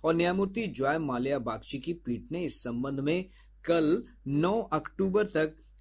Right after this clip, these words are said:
हलफनामा देने के निर्देश दिए हैं। पीठ ने कहा कि सभी के पास मसौदा मतदाता सूची है और अंतिम सूची भी तीस सितंबर को प्रकाशित हो चुकी है, इसलिए तुलनात्मक विश्लेषण के माध्यम से आवश्यक डाटा प्रस्तुत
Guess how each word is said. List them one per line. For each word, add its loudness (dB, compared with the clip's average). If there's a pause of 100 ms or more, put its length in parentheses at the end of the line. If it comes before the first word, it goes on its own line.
हलफनामा 0
देने 0
के 0
निर्देश 0
दिए 4
हैं। -2 (300)
पीठ 6
ने 2
कहा -2
कि -2
सभी 0
के 0
पास -2
मसौदा -2
मतदाता -6
सूची -8
है 2 (240)
और 0
अंतिम -2
सूची -2
भी -2 (160)
तीस -2
सितंबर -4
को -6
प्रकाशित -8 (100)
हो 0
चुकी -2
है, 0 (280)
इसलिए 2 (320)
तुलनात्मक 4
विश्लेषण 0
के 0
माध्यम -2
से 0 (120)
आवश्यक -4
डाटा -6
प्रस्तुत -8